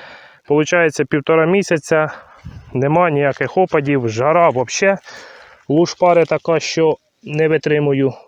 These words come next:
Тридцять восім градусів, тридцять дев'ять у тіньочкові, про які можна тут врожаї балакати. Це саме така аномальна спека, яка може, друзі, бути. І можу сказати, що на цій земельній ділянці ми всього-навсього прибирали один раз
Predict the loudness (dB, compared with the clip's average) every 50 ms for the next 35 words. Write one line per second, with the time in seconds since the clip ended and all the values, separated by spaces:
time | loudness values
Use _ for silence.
0 | _ _ -6 -4 -4 -4 -4 -6 -8 -4 -2 -2 -2 -2 -2 -4 -4 -4 -4 -4
1 | -4 -2 0 2 2 2 0 -2 -4 -4 -4 -6 -4 -4 -4 -4 -4 -4 -6 -6
2 | -4 -2 0 0 0 -2 -4 -4 -6 -6 -4 -4 -2 -2 0 0 -2 -2 -2 -4
3 | -2 -2 -2 -4 -4 _ _ -20 -20 _ _ _ _ _ _ _ _ _ _ _
4 | -4 -2 -2 -2 -2 -2 -2 0 0 2 2 2 0 0 0 -2 -2 -2 -2 -2
5 | -2 -2 0 0 0 0 0 0 0 0 0 0 0 0 0 -2 -4 -8 -8 -10
6 | -10 -4 -2 0 0 0 0 0 0 0 0 -2 -2 -2 -2 -2 0 0 0 0
7 | 0 0 0 0 -2 -2 -2 -2 -2 0 0 0 0 0 -2 -2 0 -2 -2 -2
8 | -2 -8 -18 -14 -8 -4 -2 -2 -2 -2 -2 -2 -2 0 0 0 0 -2 -6 -8
9 | -12 _ -12 -8 -8 -6 -8 -8 -10 -18 _ _ _ -20 -20 -20 -20 -20 -20 -20
10 | -20 -14 _ -4 -2 0 0 2 2 2 0 0 -2 0 0 0 0 0 -2 -2
11 | -2 -2 -2 -2 -2 -2 -2 -2 -2 0 -2 0 0 0 0 -2 -2 -2 -2 -2
12 | 0 0 0 0 0 -2 -4 -4 -4 -2 -2 -2 -2 -4 -4 -8 -8 -4 -2 0
13 | 0 0 0 -2 -2 -2 -2 -4 -2 -2 -2 -2 0 0 2 2 2 2 2 0
14 | 0 0 0 0 0 0 0 -2 -2 -4 -6 -10 -20